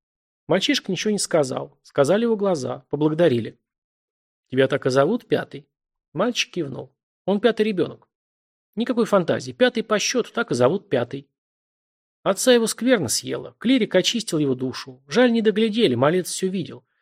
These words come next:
Так и молчит с тех пор. Да священников боится. На тьму его проверяли, нет ничего. И маг говорит, всё с ним в порядке. А не разговаривает. Вроде не глупый. "Ты мне поговори", очнулся Клем от раздумий.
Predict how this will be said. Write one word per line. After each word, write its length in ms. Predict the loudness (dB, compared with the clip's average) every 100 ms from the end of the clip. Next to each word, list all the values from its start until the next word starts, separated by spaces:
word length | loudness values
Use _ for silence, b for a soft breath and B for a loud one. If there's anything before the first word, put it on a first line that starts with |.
| _
Так 220 | -2 0 4
и 20 |
молчит 400 | 4 4 0 -4
с 80 | -6
тех 220 | -10 -8
пор. 260 | -10 -10 _ _
Да 120 | -8
священников 580 | -4 0 2 2 0 -4
боится. 560 | -2 0 -2 -6 -10 -12 _ _ -4
На 140 | -2
тьму 240 | 2 4 4
его 180 | 4 2
проверяли, 480 | 0 0 2 2
нет 300 | 0 -2 -2
ничего. 440 | -4 -6 -6 -12 -10
И 100 | -2
маг 260 | 2 2 2
говорит, 320 | 2 2 0
всё 160 | -4 -6
с 100 | -4
ним 80 | -6
в 80 |
порядке. 560 | 0 0 0 -6 _ _
А 80 | 0
не 100 | 2
разговаривает. 760 | 2 2 4 4 0 -4 -10 _
Вроде 300 | 0 0 2
не 120 | 2 0
глупый. 480 | -2 -4 -4 -8 _ _ _ _ _ _ _ _ _ _ -4
"Ты 120 | 0
мне 160 | 0
поговори", 520 | 0 2 4 2 0 -4
очнулся 460 | -4 -2 -4 -4
Клем 260 | -2 0 0
от 80 | 0
раздумий. 520 | -2 0 -4 -4